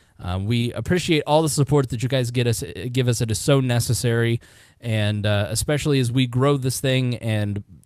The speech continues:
I'm, I, I, basically what I have done over the last month, uh, and, and what I will continue to do over the next month or so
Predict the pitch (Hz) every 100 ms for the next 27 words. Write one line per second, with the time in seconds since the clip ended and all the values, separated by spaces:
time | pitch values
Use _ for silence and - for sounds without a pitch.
0 | - - _ _ - 202 240 196 175 185
1 | - 170 151 240 233 220 185 175 170 139
2 | 143 160 151 143 135 123 127 - _ 139
3 | 123 113 87 - - - _ _ _ _
4 | _ _ - - 123 120 117 113 131 127
5 | 120 117 131 127 127 127 120 120 135 120
6 | 139 131 120 110 120 120 117 110 _ _
7 | _ _ 123 123 113 110 - - - 117
8 | 104 101 - 101 95